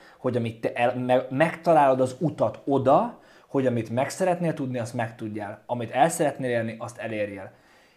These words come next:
És, és, és nem azt csinálod, ami meg, hogy látványosan valamit megtanulok, három mondatot és felmondom, és itt jön be a nyelvvizsgának a szerepe szerintem, hogy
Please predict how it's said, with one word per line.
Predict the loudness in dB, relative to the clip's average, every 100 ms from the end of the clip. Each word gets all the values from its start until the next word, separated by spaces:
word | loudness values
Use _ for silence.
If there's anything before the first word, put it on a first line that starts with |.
| _ _
És, | 0 0 -2 -4
és, | -4 -2 -6 -14 -8
és | -6 -4
nem | 2 4 4
azt | 2 -4
csinálod, | -4 0 4 4 4 0 0
ami | 0 0
meg, | 2 2 0
hogy | -4 2
látványosan | 4 4 2 2 2 -2 -2 -2 6
valamit | 8 8 4 -2
megtanulok, | -2 -2 -4 -2 -2
három | -2 0 2 2
mondatot | 0 0 -2 -4
és | -10 -8
felmondom, | -6 -4 -4 -4 -4 -8 -16 -10
és | -8 0
itt | -2 2
jön | 0 2
be | 0
a | 0
nyelvvizsgának | -4 -6 -8 -8 -10 -10 -10 -4 -4 -4
a |
szerepe | -8 -8 -8
szerintem, | -6 -4 -2 -2 0 -2 -4 -12 -4
hogy | -4 -4